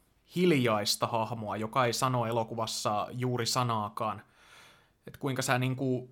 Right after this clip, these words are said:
pelkällä fyysisellä olemuksellas joudut niinku hehkumaan sellaista uhkaa ympärilles. Ja kyllä mä ymmärrän, että se on varmaan aika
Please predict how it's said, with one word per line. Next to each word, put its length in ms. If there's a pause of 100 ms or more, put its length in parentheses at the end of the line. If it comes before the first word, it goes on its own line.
(100)
pelkällä 380
fyysisellä 640
olemuksellas 960
joudut 320
niinku 580 (720)
hehkumaan 500
sellaista 840 (120)
uhkaa 640 (340)
ympärilles. 800 (600)
Ja 280 (920)
kyllä 120
mä 80
ymmärrän, 360
että 100
se 60
on 80
varmaan 340
aika 460